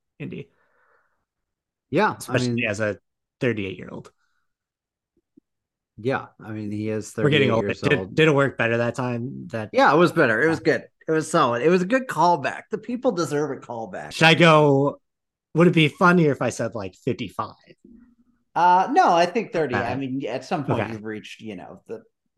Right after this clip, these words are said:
Speaker 2: point of the absurd, so I don't
Speaker 1: Right,
Speaker 2: want you to
Speaker 1: right.
Speaker 2: go over that cliff,
Speaker 1: Okay.
Speaker 2: obviously.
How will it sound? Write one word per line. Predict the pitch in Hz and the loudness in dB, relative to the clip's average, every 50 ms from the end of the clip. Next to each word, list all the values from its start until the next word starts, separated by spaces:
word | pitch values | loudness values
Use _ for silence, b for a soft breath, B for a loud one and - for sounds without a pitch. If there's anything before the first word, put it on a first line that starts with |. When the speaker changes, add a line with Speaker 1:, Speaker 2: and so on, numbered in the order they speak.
| _ _ _ _ _ _ _ _ _ | _ _ _ _ _ _ _ _ _
Speaker 2:
point | - 123 104 101 | -8 -8 -8 -8
of | 82 80 | -12 -14
the | 98 92 | -16 -16
absurd, | 82 80 - - - 120 104 90 82 82 82 82 | -16 -16 -16 -10 -8 -8 -6 -8 -10 -12 -16 -16
so | - 98 87 78 | -14 -12 -12 -10
I | 80 92 | -10 -10
don't | 90 - | -4 -4
Speaker 1:
Right, | 135 - - | -4 -4 -4
Speaker 2:
want | - - | -8 -12
you | 60 62 | -12 -12
to | 64 | -12
Speaker 1:
right. | 107 | -12
Speaker 2:
go | 95 87 87 | -12 -12 -12
over | 82 - 78 | -12 -14 -14
that | 78 82 82 92 - _ | -16 -14 -16 -16 -16 _
cliff, | - 76 - - - | -18 -18 -18 -16 -18
Speaker 1:
Okay. | - - 87 87 - - - 123 | -14 -12 -12 -6 -4 -4 -4 -4
Speaker 2:
obviously. | 123 - - - 85 113 | -6 -10 -14 -16 -16 -16